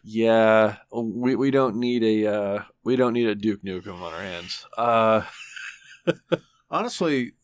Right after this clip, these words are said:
Speaker 2: uh, we don't need a, a Fallout seventy-six on our hands with this,
Speaker 1: Right.
Speaker 2: right?
Speaker 1: Right, well,
Speaker 2: A
Speaker 1: there's
Speaker 2: highly anticipated game that was definitely not ready, and I don't actually feel like it's ready until about October this year.
Speaker 1: Mm.
Speaker 2: Uh, me and Trent were talking about that over lunch, and I was like, "Do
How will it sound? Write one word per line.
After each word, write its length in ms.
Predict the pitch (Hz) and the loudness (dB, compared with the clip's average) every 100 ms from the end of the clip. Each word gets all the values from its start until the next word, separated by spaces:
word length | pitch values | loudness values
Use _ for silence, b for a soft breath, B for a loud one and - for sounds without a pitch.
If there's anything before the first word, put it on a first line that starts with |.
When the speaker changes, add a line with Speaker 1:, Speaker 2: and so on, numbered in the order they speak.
| - | -12
Speaker 2:
uh, 300 | 123 127 113 | -6 -4 -2
we 100 | 117 | 0
don't 220 | 131 139 | 0 -2
need 220 | 110 123 117 | -4 -6 -2
a, 280 | 101 98 92 | -2 -2 -4
a 140 | 101 | -6
Fallout 440 | - 127 123 107 | -2 0 0 -2
seventy-six 760 | - 117 107 92 - 135 131 - | -4 -6 -4 -6 -4 -4 -4 -6
on 80 | 95 | -6
our 80 | |
hands 320 | 87 90 85 - | -6 -8 -6 -2
with 80 | |
this, 80 | 95 | 0
Speaker 1:
Right. 240 | 113 98 101 | 2 0 -2
Speaker 2:
right? 260 | 92 104 - | -4 -4 0
Speaker 1:
Right, 300 | 143 135 127 | 4 6 4
well, 140 | 139 | 2
Speaker 2:
A 60 | 127 | 2
Speaker 1:
there's 220 | 113 107 | 2 4
Speaker 2:
highly 320 | 135 135 131 | 4 2 2
anticipated 600 | 117 110 120 - 120 107 95 | -2 -4 -4 0 0 0 -4
game 240 | 107 107 | -6 -6
that 160 | 98 - | -8 -4
was 220 | 98 87 | -6 -4
definitely 420 | 101 120 - 113 | -4 -4 -2 -4
not 180 | 101 95 | -4 -4
ready, 240 | 95 98 | -2 0
and 120 | 95 | 0
I 60 | 110 | 0
don't 180 | 139 131 | -2 -2
actually 240 | 117 - | -4 -6
feel 220 | 107 120 107 | -4 -2 -2
like 240 | 104 98 | -2 -4
it's 120 | 95 | -6
ready 340 | 101 101 101 92 | -4 -4 -2 -4
until 280 | 90 104 | -6 -6
about 220 | 98 90 85 | -4 -4 -4
October 440 | 87 - 107 98 | -6 -2 -2 -2
this 280 | 95 113 - | -2 -4 -4
year. 240 | 151 156 - - | -6 -8 -14 -12
Speaker 1:
Mm. 380 | 127 131 139 143 - - | -10 -8 -12 -14 -20 -10
Speaker 2:
Uh, 340 | 98 90 87 | -6 -6 -6
me 160 | 92 135 | -4 -4
and 60 | |
Trent 160 | 127 123 | -4 -6
were 60 | 104 | -4
talking 240 | 110 104 | -6 -4
about 160 | 98 95 | -6 -4
that 140 | 95 | -4
over 260 | 92 87 90 | -4 -6 -6
lunch, 400 | 104 101 90 - | -4 -6 -8 -10
and 60 | |
I 40 | 92 | -10
was 120 | 90 | -6
like, 220 | 90 | -6
"Do 60 | 90 | -6